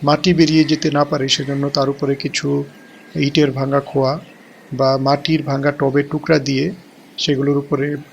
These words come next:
একটু আবরণ তৈরি করতে হবে। তার উপরে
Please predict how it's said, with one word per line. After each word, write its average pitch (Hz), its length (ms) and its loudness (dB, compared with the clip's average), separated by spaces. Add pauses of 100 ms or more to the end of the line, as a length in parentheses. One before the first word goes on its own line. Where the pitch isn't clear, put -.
(160)
একটু 139 520 -4
আবরণ 143 400 2
তৈরি 139 220 -2
করতে 131 260 -6
হবে। 143 220 -2
তার 147 260 2
উপরে 156 420 2